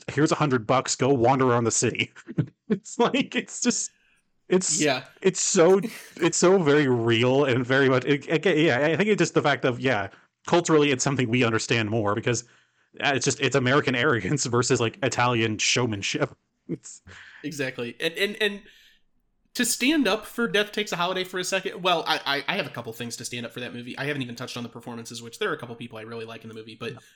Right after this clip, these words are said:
Speaker 2: primarily speaking, I think that Meet Joe Black, the fact that Anthony Hopkins' character is the only person,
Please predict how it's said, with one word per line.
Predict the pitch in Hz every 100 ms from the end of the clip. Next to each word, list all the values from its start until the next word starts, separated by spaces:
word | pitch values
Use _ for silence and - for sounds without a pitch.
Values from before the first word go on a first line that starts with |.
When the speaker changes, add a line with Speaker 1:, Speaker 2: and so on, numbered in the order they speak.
| -
Speaker 2:
primarily | 185 196 262 269 208
speaking, | - 196 214 202 202 - _ _ _ _ _ _ _ -
I | 170
think | 294 302
that | 220
Meet | 190 180
Joe | 180
Black, | 139 127 147 -
the |
fact | 139 143 -
that | 143 139 - _ _ _ _ _ _ _ _ _
Anthony | 156 160 156
Hopkins' | 131 139 151 143 -
character | - 131 139 156 147
is | 147 143
the | 143
only | 135 135 147
person, | 143 139 135 151 143 139